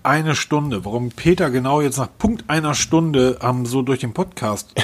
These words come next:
huscht, weil wir <laughs> irgendwann mal gesagt haben, komm, alles über eine Stunde ist dann schon ein bisschen lang. Und wenn wir sowas besprechen, dann,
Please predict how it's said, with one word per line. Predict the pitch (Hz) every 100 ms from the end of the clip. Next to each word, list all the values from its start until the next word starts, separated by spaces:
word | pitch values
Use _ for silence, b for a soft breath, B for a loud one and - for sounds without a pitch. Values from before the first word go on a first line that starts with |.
| -
huscht, | - 165 233
weil | 131 139
wir | 147
<laughs> |
irgendwann | 220 151 147
mal | 135
gesagt | 127 127 -
haben, | 127 120
komm, | 127 123
alles | 123 131 -
über | 123
eine | 120
Stunde | 110 - 127 127
ist | 117 127
dann | 110
schon | 127
ein |
bisschen | 123 - 117
lang. | 110 127 175 B B B B B -
Und | 143 131 117
wenn | 131 131 123
wir | 147
sowas | 135 135 127 -
besprechen, | 123 - 113 151 180 165 156 156
dann, | 127 131 123